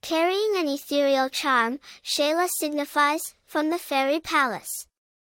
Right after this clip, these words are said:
The name welcomes a sense of enchantment, magic,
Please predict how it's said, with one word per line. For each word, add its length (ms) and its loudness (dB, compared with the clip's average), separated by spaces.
The 140 0
name 360 2
welcomes 520 2
a 60 0
sense 380 -4
of 120 -2
enchantment, 800 -2
magic, 580 -2